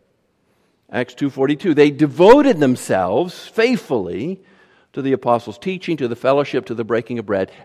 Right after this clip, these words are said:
and to prayer. Acts six four, the apostles appointed others to help with the care of widows so that they could give their attention to, devote themselves faithfully to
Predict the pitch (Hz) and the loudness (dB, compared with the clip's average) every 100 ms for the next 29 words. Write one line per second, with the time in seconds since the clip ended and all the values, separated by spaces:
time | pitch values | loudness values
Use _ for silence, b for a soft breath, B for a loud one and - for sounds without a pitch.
0 | _ 101 104 123 117 - 175 160 98 82 | _ -12 -10 -12 -16 -12 -8 -6 -6 -10
1 | 95 _ _ _ _ _ _ _ _ _ | -16 _ _ _ _ _ _ _ _ _
2 | - 98 - - 107 - - 185 156 110 | -12 -12 -10 -10 -10 -12 -6 -2 0 0
3 | 113 147 156 151 139 139 139 135 131 143 | -2 -2 -2 -2 -6 -6 -4 -4 -2 -2
4 | 160 190 131 120 135 131 127 - 113 104 | -2 -2 -4 -2 -4 -6 -8 -4 -2 0
5 | 151 190 185 170 B B - 185 175 165 | 2 4 4 0 B B 0 2 2 2
6 | 175 175 175 B B 123 156 226 202 196 | 2 2 -2 B B -2 6 8 8 6
7 | 185 170 - - 233 262 - 175 143 143 | 4 4 0 -4 0 2 0 -2 -2 -2
8 | 143 170 151 156 247 294 143 131 - 135 | -2 0 0 4 4 4 0 0 2 2
9 | 143 - 208 294 - 135 120 113 - 135 | 2 -2 0 0 -2 -2 -2 -2 -4 0
10 | 143 | 0